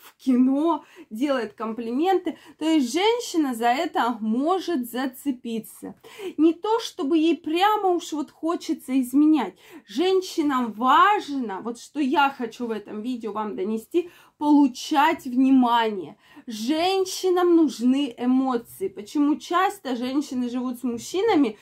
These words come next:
и порой смотришь, там они и ругаются, и дерутся. Я не говорю, что это норма, но так бывает. Я думаю, среди ваших знакомых много таких примеров,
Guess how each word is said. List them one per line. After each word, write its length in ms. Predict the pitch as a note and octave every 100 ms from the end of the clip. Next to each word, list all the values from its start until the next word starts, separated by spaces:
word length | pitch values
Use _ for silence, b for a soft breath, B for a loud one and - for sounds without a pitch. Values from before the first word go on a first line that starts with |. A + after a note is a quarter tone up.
| -
и 460 | F4+ - B3 B3+ B3
порой 300 | C4 C4 C4
смотришь, 540 | B3 B3+ C#4+ D#4 B3+ A3+
там 220 | B3 C4+
они 420 | D4 D#4+ E4 D#4+ B E4+ -
и 160 | D#4+
ругаются, 1040 | G4+ G4 C#4+ F#4 F4 E4+ D#4+ D4 C4+ -
и 80 | C4+
дерутся. 340 | C4 D4 D#4 C#4+
Я 60 |
не 60 | B3
говорю, 140 | A3+
что 140 | A3 B3+
это 160 | A#3
норма, 460 | A#3 A#3+ G3+ - -
но 140 | - G#3+
так 280 | C4+ C#4
бывает. 540 | G#3 C#4+ F4 D#4+ F#3+ E3+
Я 180 | G#3+ A#3
думаю, 280 | B3 C#4 B3+
среди 280 | C4 B3 C4+
ваших 300 | C4+ B3+ A#3
знакомых 480 | B3+ C4+ C#4 C4+
много 260 | D4 D4+ A#3+
таких 320 | A3+ G#3 A3
примеров, 400 | - A#3 A#3 F3+